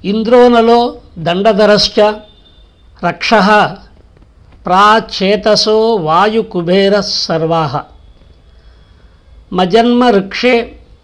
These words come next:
మమ రాశి సంస్థే సూర్యోపరాగం సమయంతు సర్వే. అంటే ఈ సమయంలో రాహు యొక్క ప్రీతి కొరకు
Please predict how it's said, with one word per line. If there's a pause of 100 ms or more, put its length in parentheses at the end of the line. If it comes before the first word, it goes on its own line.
(400)
మమ (600)
రాశి
సంస్థే (1200)
సూర్యోపరాగం (560)
సమయంతు
సర్వే. (1000)
అంటే (680)
ఈ
సమయంలో (1600)
రాహు
యొక్క
ప్రీతి
కొరకు